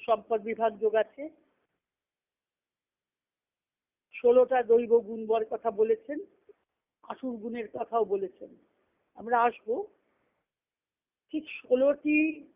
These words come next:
আবার যে অসুরদের যে আসুরিক যে গুণ, মধ্যম চরিত্রে ষোলো জন অসুরের নাম আছে।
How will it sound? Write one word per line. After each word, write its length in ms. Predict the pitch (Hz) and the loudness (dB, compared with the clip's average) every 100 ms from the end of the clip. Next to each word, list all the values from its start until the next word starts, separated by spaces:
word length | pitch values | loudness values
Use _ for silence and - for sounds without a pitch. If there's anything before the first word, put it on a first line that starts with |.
| _ _ _ _ _ - | _ _ _ _ _ -10
আবার 300 | 214 240 202 | 0 2 2
যে 140 | 247 247 - | -2 -2 -2
অসুরদের 540 | 233 311 269 240 294 254 | -2 -2 -4 -2 -2 0
যে 80 | 254 | -2
আসুরিক 600 | 240 233 - 285 294 226 | -2 -4 -8 -4 -4 -4
যে 120 | 208 240 | -6 -6
গুণ, 340 | 202 233 285 302 _ _ _ _ _ _ | -6 -6 -6 -8 _ _ _ _ _ _
মধ্যম 420 | 202 226 214 302 294 | -8 -6 0 0 0
চরিত্রে 460 | 285 262 - 269 262 | -2 -2 -6 -6 -6
ষোলো 440 | - - 254 262 | -8 0 4 6
জন 200 | 254 262 262 | 4 2 0
অসুরের 560 | - 233 262 254 240 | -6 -8 -6 2 2
নাম 280 | 226 220 196 | 2 -4 -2
আছে। 320 | 185 - - | -4 -6 -16